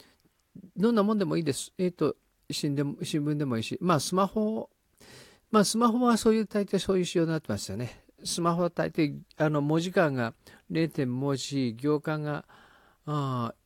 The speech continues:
ー、一文字、えー、一行とか、もしくは、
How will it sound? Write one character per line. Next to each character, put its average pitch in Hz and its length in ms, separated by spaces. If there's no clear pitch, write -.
ー、 - 20
一 - 220
文 123 200
字、 117 280
え 139 220
ー、 - 20
一 120 280
行 117 260
と 123 200
か、 131 200
も 165 180
し - 80
く - 180
は、 185 180